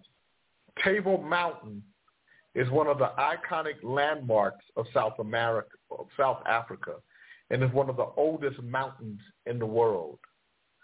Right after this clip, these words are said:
Good morning, Terry. And it has more than two thousand two hundred species of plants, seventy-five percent of which are endemic. The world's largest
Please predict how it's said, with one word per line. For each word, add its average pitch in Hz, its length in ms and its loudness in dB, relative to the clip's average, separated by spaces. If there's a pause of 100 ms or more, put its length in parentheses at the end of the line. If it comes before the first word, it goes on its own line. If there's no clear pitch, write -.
(280)
Good 151 140 2
morning, 151 360 0
Terry. 101 360 -2 (500)
And 127 180 2
it 131 120 0
has 131 280 0
more 135 280 4
than 120 280 -8
two 170 220 -4
thousand 135 480 0 (100)
two 156 160 -2
hundred 131 300 -4 (120)
species 139 440 -6
of 101 180 -8
plants, 139 400 6 (1000)
seventy-five 135 600 2
percent 127 280 -2
of 117 100 -4
which 120 220 0
are 104 260 2 (300)
endemic. 104 540 -4 (1300)
The 123 60 2
world's 151 460 4
largest 147 440 0